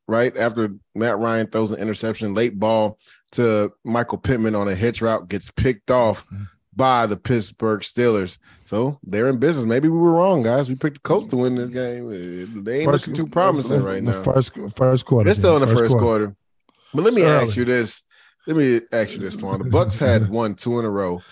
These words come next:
Speaker 1: but
Speaker 2: Mm-hmm.
Speaker 1: fell apart late in the game versus the Browns. Who's to blame?
Speaker 2: Actually, I was surprised. I mean, obviously, the, the defense. I mean, this defense was supposed to be great coming into the season. You got to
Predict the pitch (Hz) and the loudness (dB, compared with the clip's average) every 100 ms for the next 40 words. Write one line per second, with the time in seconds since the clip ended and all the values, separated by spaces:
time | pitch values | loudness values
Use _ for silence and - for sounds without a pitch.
0 | - - - 113 110 113 170 165 - 135 | -20 -20 -6 -2 2 4 4 2 2 0
1 | 127 98 98 113 113 90 101 98 90 98 | 0 0 -2 0 0 -4 -6 -6 -6 -6
2 | 92 92 90 95 87 90 85 80 - - | -6 -10 -12 -14 -10 -8 -8 -12 -20 -20
3 | _ _ _ _ - 285 - 135 127 180 | _ _ _ _ 0 0 2 -2 2 2
4 | 110 82 113 _ _ _ _ _ _ _ | 0 -4 -18 _ _ _ _ _ _ _
5 | - - - - - - 160 156 - 180 | -20 -20 -20 -20 -20 -4 -2 -2 0 2
6 | 143 127 127 143 147 160 131 139 147 170 | 2 0 -4 -2 0 0 -2 -4 -4 -6
7 | 202 151 135 131 143 139 240 - 110 110 | -8 -8 -6 -4 -4 -2 -4 -6 -8 -8
8 | - - 110 110 110 120 113 127 139 143 | -14 -6 -4 -4 -6 -8 -4 0 2 2
9 | 131 123 - 127 120 123 113 117 127 135 | 0 -2 -2 -2 -2 -6 -6 0 0 0
10 | 131 123 120 123 110 135 127 135 127 - | -4 -6 -8 -10 0 0 2 -2 -10 -16
11 | - _ 131 143 131 127 127 | -20 _ -2 2 4 4 2